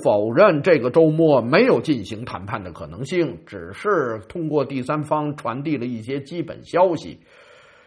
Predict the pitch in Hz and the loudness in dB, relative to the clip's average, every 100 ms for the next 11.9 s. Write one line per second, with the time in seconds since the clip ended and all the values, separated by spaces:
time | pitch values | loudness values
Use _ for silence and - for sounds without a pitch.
0 | _ _ 117 110 104 165 156 165 175 135 | _ _ -6 -6 2 2 4 0 0 -2
1 | 85 82 123 113 - 139 170 151 147 147 | -4 -4 -2 -2 0 2 4 4 4 2
2 | - - 123 117 123 110 85 78 67 57 | 0 -8 -8 -6 -4 -4 -6 -12 -14 -18
3 | 67 - 160 117 - 127 92 120 107 78 | -20 -14 -10 -10 -6 -6 -6 -10 -12 -14
4 | 69 90 76 71 - - _ 90 69 - | -14 -12 -14 -14 -20 -20 _ -16 -16 -14
5 | 90 92 90 76 65 78 80 - 80 87 | -14 -12 -12 -14 -16 -20 -20 -18 -18 -18
6 | 76 71 - 95 80 - _ _ _ _ | -18 -20 -16 -16 -16 -20 _ _ _ _
7 | _ _ _ _ _ _ _ _ _ _ | _ _ _ _ _ _ _ _ _ _
8 | 175 175 180 165 233 - 127 127 139 143 | 0 2 4 6 6 6 0 -6 -6 -2
9 | 139 135 143 123 139 151 147 139 143 147 | -4 0 0 0 -4 -6 -4 -2 -2 -2
10 | 139 143 92 85 113 131 156 147 151 151 | -2 -4 -4 -4 -6 -6 -6 -6 -6 -6
11 | 160 160 165 156 127 95 90 92 92 | -4 -4 -2 -2 -4 -8 -12 -14 -16